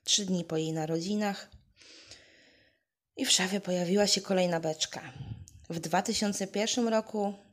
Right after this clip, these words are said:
urodził się Maciek. Po porodzie nie płakał,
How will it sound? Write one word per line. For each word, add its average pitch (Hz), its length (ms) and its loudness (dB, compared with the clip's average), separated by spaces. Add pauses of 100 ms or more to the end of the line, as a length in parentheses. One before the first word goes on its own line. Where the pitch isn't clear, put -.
(100)
urodził 185 360 2
się - 160 0
Maciek. 156 560 -4 (760)
Po 196 120 0
porodzie 190 460 2
nie 170 160 0
płakał, 196 580 0